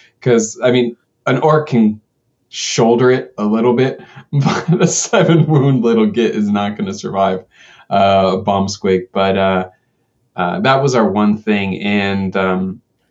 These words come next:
another thing that we ensured that we did is, and, and this is actually a really interesting thing playing with commandos as your partner, because I'm not too worried about being safe in deployment because I can get safe.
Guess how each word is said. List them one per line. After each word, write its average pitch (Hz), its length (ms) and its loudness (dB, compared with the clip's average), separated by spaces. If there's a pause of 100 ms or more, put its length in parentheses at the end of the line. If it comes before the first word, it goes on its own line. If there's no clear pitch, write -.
(120)
another 127 380 2
thing 107 320 0
that 95 440 -4 (360)
we 110 180 2
ensured 104 440 0
that 95 120 -6
we 95 140 -6
did 98 460 -2
is, 98 300 -2 (260)
and, 190 180 0
and 196 140 4
this 254 160 -2
is 214 80 0
actually 196 320 -2
a 123 60 0
really 120 280 2
interesting 107 440 -2
thing 107 380 -2
playing 104 600 -2 (120)
with 104 220 -4
commandos 101 560 -4
as 98 260 -6
your 95 100 -14
partner, - 540 -6 (380)
because 113 680 0
I'm 143 420 2
not 123 380 -2
too 120 240 -2
worried 104 500 -2 (120)
about 98 500 -4
being 104 220 -4
safe 107 340 -4
in 104 80 -2
deployment 107 580 0
because 107 240 -6
I 104 100 -2
can 98 220 -4
get - 280 -4
safe. - 280 -10